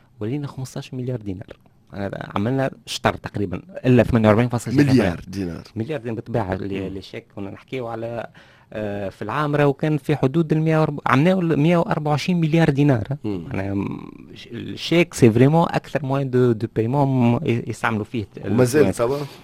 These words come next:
Speaker 2: حتى كي تراجع؟
Speaker 1: آه، حتى كده بالطبيعة بقى أكبر برشا، باقي أكبر من الكنابل. معناها الكنابل صحيح، آه، نومبر الطور ما أقل من مليون،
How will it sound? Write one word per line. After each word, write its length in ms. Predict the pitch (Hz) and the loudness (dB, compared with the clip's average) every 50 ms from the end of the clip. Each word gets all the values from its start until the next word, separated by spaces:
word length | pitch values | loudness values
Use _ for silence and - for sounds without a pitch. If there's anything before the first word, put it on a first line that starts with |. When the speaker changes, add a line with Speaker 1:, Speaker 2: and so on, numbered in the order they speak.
| - - - - - - | -20 -20 -20 -20 -20 -20
Speaker 2:
حتى 240 | - - 117 - - | -12 -10 -10 -10 -10
كي 120 | - - | -12 -8
تراجع؟ 380 | - 110 107 104 104 104 101 95 | -4 -2 0 2 2 2 2 0
Speaker 1:
آه، 260 | 98 95 92 90 90 - - - - | 0 -2 -4 -6 -8 -10 -16 -20 -14
حتى 240 | - - - - 92 | -12 -10 -8 -8 -8
كده 200 | - - 131 120 | -6 -6 -6 -6
بالطبيعة 440 | 104 - - 127 143 127 95 90 | -6 -8 -6 -4 -4 -2 -2 -4
بقى 440 | 92 92 - - - 113 104 - - | -4 -4 -2 0 0 2 0 0 -4
أكبر 280 | - - - - - 101 | -6 -8 -8 -6 -6 -4
برشا، 320 | 95 110 107 - - 90 90 92 90 87 85 87 87 87 87 | -4 -4 -4 -4 -8 -8 -8 -8 -8 -8 -8 -8 -10 -10 -10
باقي 340 | 85 85 101 104 - - - | -6 -6 -6 -6 -6 -8 -10
أكبر 240 | - - - 98 92 | -10 -8 -8 -8 -6
من 80 | 92 98 | -6 -8
الكنابل. 500 | 92 - - 123 127 113 92 92 104 127 - - - - _ | -8 -6 -4 -4 -2 -2 -4 -6 -8 -10 -12 -16 -20 -20 _
معناها 220 | - 98 92 95 101 | -6 -4 -2 -2 -4
الكنابل 420 | 98 - 135 131 127 107 107 101 | -2 0 2 2 4 2 0 -2
صحيح، 460 | 98 - - 135 139 120 - - - | -4 -4 -2 0 0 0 0 -2 -2
آه، 260 | 95 98 101 98 98 | 0 2 2 2 2
نومبر 420 | 98 101 101 101 110 113 104 92 90 | 2 2 4 4 4 4 4 2 0
الطور 380 | 98 92 - 135 143 147 143 | -2 0 4 6 6 8 6
ما 160 | 139 139 - - | 4 2 0 0
أقل 220 | - - 135 139 | 0 2 2 2
من 160 | 135 127 123 | 4 4 4
مليون، 320 | 123 117 110 110 117 131 | 4 4 4 2 2 0